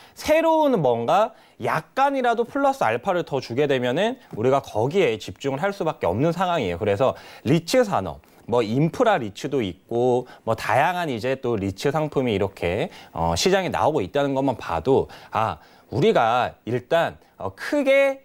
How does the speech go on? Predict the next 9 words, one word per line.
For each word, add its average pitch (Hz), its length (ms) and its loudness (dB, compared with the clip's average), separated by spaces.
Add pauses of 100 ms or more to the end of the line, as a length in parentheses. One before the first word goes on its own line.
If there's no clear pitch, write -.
지금 156 600 0
요 117 180 0
저금리 170 580 0
저성장 151 560 0
기조에서 120 500 0
벗어나기는 135 600 0
좀 156 160 -2
어렵겠구나. 92 600 -2
그러면은 120 600 0